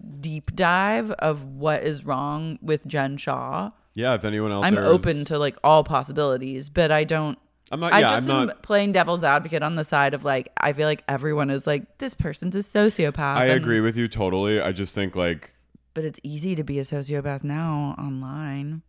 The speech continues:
Speaker 2: But she also was calling people, leaving voicemails.
Speaker 1: Yeah.
Speaker 2: Like,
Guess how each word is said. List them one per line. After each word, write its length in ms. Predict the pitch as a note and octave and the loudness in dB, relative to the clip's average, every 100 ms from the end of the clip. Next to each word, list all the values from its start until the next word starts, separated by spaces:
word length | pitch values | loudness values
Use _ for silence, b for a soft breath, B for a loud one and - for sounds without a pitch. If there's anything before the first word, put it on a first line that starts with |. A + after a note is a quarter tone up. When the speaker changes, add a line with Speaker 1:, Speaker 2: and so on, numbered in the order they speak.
| _ - | _ -8
Speaker 2:
But 120 | A2+ | -2
she 120 | C#3 | 2
also 260 | C#3+ E3 C#3+ | 2 2 0
was 160 | G#2+ | 0
calling 540 | - - G2+ F#2+ F#2 F2 | -6 -6 -4 -2 -4 -8
people, 680 | E2 D2+ C2+ G#1 A1 E2+ _ _ | -12 -12 -8 -8 -8 -10 _ _
leaving 360 | F#2+ G2 F#2 E2 | -6 -4 -4 -4
voicemails. 1040 | E2 F2 E2+ - B1+ A1 A#1 C#2+ - - _ _ | -2 -2 -4 -8 -10 -10 -10 -12 -14 -20 _ _
Speaker 1:
Yeah. 280 | D#3 C3 A2 D3 - | -6 -6 -6 -10 -6
Speaker 2:
Like, 380 | F#2+ F2+ D#2 | -2 0 -2